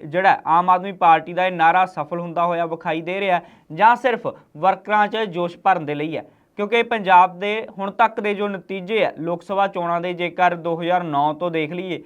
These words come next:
ਤਾਂ ਲਗਾਤਾਰ ਕਦੇ ਵੀ ਜਿਹੜਾ ਪੰਜਾਬ ਦਾ ਵੋਟਰ ਹੈ, ਉਹ ਸੱਤਾਧਾਰੀ ਧਿਰ ਦੇ ਨਾਲ ਨਹੀਂ ਖੜਿਆ।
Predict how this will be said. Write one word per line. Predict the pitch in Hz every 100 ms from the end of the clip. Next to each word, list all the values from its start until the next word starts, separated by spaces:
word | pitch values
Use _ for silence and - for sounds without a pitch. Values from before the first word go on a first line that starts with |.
| _ _
ਤਾਂ | 196
ਲਗਾਤਾਰ | 196 175 175 208 208 208 202 208
ਕਦੇ | - 196 214
ਵੀ | 208 208
ਜਿਹੜਾ | 175 185 208 208
ਪੰਜਾਬ | 208 185 170 170 160
ਦਾ | 180
ਵੋਟਰ | 160 156 160 196
ਹੈ, | 131 - _ -
ਉਹ | 220
ਸੱਤਾਧਾਰੀ | 220 196 - 208 226 196 185
ਧਿਰ | 214 190
ਦੇ | 147
ਨਾਲ | 147 143
ਨਹੀਂ | 139
ਖੜਿਆ। | 156 147 131